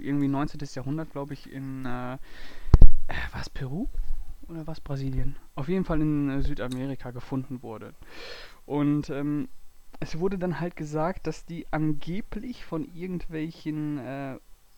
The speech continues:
Hochkulturen geschaffen wurden, aber man konnte nie wirklich begründen, aus welcher Zeit die stammen, wie alt die sind und wie sie hergestellt wurden. In Indiana Jones gibt's dann auch eine kurze Szene, wo, ähm, Harrison Ford die Oberfläche von diesem Kristallschädel,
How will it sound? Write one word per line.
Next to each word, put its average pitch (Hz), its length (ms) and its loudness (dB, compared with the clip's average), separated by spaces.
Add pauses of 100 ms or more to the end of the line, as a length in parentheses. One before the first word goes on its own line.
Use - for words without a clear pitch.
(160)
Hochkulturen 247 1000 -8 (280)
geschaffen 190 540 -10
wurden, 254 280 -10 (640)
aber 151 180 -6
man 160 140 -2
konnte 202 240 -6
nie 196 220 -6
wirklich 226 280 -14
begründen, 196 680 -6
aus - 180 -14
welcher 170 260 -10
Zeit - 320 -10
die 269 80 -8
stammen, 226 400 -6
wie 165 120 -8
alt 196 200 -12
die 214 80 -8
sind 202 160 -8
und 170 120 -8
wie 175 80 -8
sie 175 100 -8
hergestellt 147 720 -10
wurden. 147 280 -8 (300)
In 151 120 -6
Indiana 151 340 -2
Jones 180 280 -8
gibt's - 180 -14
dann 170 100 -10
auch 170 80 -10
eine 165 80 -8
kurze 185 300 -10
Szene, 180 420 -12
wo, 156 400 -8
ähm, 147 440 -8
Harrison 156 280 -6
Ford 175 200 -8
die 156 80 -10
Oberfläche - 480 -8
von 139 120 -8
diesem 139 180 -8
Kristallschädel, 139 800 -10